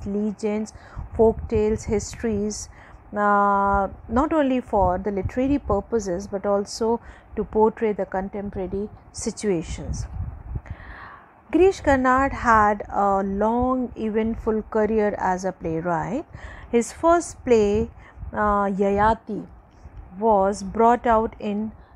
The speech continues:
nineteen sixty-one. After three years came his next most significant play, Tughlaq, in nineteen sixty-four. Then in nineteen seventy-five, Hayavadan was published.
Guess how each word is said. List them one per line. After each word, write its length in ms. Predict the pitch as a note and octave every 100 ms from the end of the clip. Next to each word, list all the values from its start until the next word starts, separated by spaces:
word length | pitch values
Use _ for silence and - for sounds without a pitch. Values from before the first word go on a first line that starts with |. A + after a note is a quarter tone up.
| -
nineteen 960 | G#3 G3+ G3+ A3+ G3+ G3 G3 G3+ G#3+ G3+
sixty-one. 840 | G3 - G3+ F3+ F#3 E3 F3+ E4 - - - -
After 300 | A3 B3 D4
three 440 | C#4+ - D#4+ F4
years 500 | E4 B3+ G#3 G#3+ - -
came 400 | - G#3 F#3+ G#3
his 340 | A3+ G#3 G3+ -
next 380 | A3 B3+ - G#3+
most 400 | G#3 A3+ C4 -
significant 720 | A3 G#3+ G#3+ G3+ F#3+ F#3+ -
play, 360 | G#3 E3+ F3 B3+ - - -
Tughlaq, 440 | G#3 F#3+ G#3+ A3+ C#4 - -
in 100 | G3+
nineteen 380 | G3 F#3 F#3+ F#3+
sixty-four. 880 | G3 - F#3+ F3+ - A#3 F#3+ - B3+ - - - A3
Then 100 | A3+
in 120 | A3+
nineteen 500 | G#3+ A#3+ B3+ E4 E4+
seventy-five, 1000 | B3+ G3+ G3+ A3 G#3 - A3+ G3 F#3+ G#3+
Hayavadan 1120 | - G#3+ A3+ A#3 G3+ - - G#3+ G3 G#3 G3
was 220 | F#3 F#3
published. 600 | - D#3 E3+ E3 C#4+ -